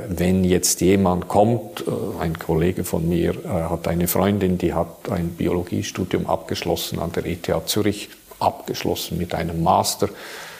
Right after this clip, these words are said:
und hat nun dieses Angebot gesehen und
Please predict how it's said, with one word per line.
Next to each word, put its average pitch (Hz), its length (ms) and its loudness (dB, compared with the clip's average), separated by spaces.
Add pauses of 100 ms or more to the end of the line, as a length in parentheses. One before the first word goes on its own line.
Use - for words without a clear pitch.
(220)
und 87 260 0
hat - 240 0
nun 82 460 -2 (360)
dieses 87 280 -2
Angebot 101 640 2
gesehen 95 640 0
und 80 280 -4